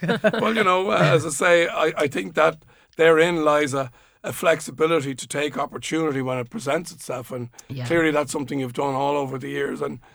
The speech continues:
Speaker 1: Yeah.
Speaker 2: and you'll continue to do. So I don't see a problem with that
Speaker 1: Yeah.
Speaker 2: strategy,
Speaker 1: <laughs> Okay.
Speaker 2: uh, personally. Uh,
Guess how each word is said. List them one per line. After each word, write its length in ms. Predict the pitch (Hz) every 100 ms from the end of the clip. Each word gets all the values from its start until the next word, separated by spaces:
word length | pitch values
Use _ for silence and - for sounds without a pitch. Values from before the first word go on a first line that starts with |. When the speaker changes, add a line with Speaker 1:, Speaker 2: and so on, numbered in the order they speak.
| -
Speaker 1:
Yeah. 160 | 123 147
Speaker 2:
and 100 | 170
you'll 120 | 160
continue 480 | 160 156 180 220 202
to 100 | 135
do. 160 | 143
So 280 | 123 170 160
I 220 | 170 202
don't 240 | 214 220 175
see 400 | 269 180 165 - - _ -
a 40 |
problem 400 | 131 160 208 214
with 120 | 151 135
that 100 | 190
Speaker 1:
Yeah. 120 | 185
Speaker 2:
strategy, 500 | 147 135 127 214 113
Speaker 1:
<laughs> 40 | -
Okay. 400 | 175 160 - - - -
Speaker 2:
uh, 80 | -
personally. 500 | 160 160 - 117 107
Uh, 340 | - 156 151